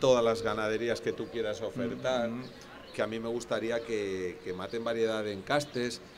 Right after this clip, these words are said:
Speaker 1: Hay matadores y figuras que están cerrados a unos encastes determinados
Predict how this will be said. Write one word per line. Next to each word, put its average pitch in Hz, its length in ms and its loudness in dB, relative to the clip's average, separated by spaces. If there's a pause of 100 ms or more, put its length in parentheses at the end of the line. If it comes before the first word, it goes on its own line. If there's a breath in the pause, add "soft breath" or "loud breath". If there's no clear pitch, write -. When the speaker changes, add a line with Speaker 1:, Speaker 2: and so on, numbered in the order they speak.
(240 loud breath)
Speaker 1:
Hay 117 400 4
matadores 120 640 2
y 117 60 -2
figuras 127 480 4
que 123 80 -2
están 117 400 0
cerrados 123 580 2
a 110 60 0
unos 120 240 -4
encastes 127 480 -2
determinados 123 880 0